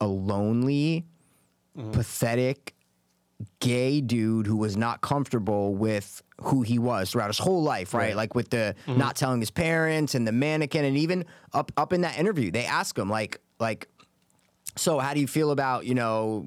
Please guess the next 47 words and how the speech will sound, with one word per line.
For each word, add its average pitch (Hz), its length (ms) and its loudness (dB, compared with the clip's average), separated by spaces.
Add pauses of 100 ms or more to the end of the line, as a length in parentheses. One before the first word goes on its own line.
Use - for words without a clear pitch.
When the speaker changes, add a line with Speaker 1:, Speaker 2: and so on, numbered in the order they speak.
Speaker 1:
we 117 120 2
know 117 500 0 (100)
your 117 160 0
sexuality, 160 720 0
and 117 200 -2
do 117 80 -2
you, 117 300 -2
do 101 220 -6
you, 107 80 2
Speaker 2:
Mm-hmm. 101 120 -2 (200)
Speaker 1:
do 123 80 0
you 131 120 2
hate - 340 -4
being 113 220 0
gay?" 104 160 0
And 104 80 -2
he's 101 100 -2
like, 110 120 -4
"Oh, 127 100 2
yeah, 156 240 0
I 113 80 -2
hate 143 260 0
it. - 120 -6
Like, 101 200 -4
it's 113 180 -4
caused 131 260 -2
me 113 100 0
many 131 240 0
problems 143 440 0
in 113 80 0
my 104 140 0
life, 90 300 -2
like, 78 140 -6
blah, 131 100 0
blah, 131 120 -2
blah, 135 120 0
blah, 131 120 -2
blah." 135 220 0
Speaker 2:
Right. 101 300 -6
Speaker 1:
So 147 140 2
he's 202 180 2
very 165 220 0
conflicted 135 500 -2
with 123 100 0
his 110 80 -2
sexuality. 120 400 0
So 120 260 -2